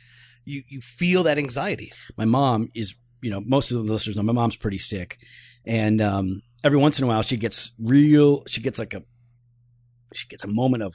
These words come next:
Speaker 2: of super clarity, and she gets really overwhelmed because she doesn't understand why she can't stand up. She doesn't understand why she can't
Speaker 1: Yeah.
Speaker 2: feed herself.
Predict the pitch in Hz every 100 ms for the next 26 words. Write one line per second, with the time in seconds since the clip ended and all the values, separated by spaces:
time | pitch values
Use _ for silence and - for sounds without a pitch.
0 | - 95 - - - 277 113 - 117 113
1 | 95 82 - - _ 107 113 131 107 113
2 | - 104 120 143 139 123 113 113 117 104
3 | 104 107 104 107 123 131 143 127 104 -
4 | 135 120 98 87 104 104 87 - 104 -
5 | 98 - - 87 80 85 - - - _
6 | _ - 123 120 123 110 98 104 95 101
7 | - 101 110 120 107 117 113 98 - 82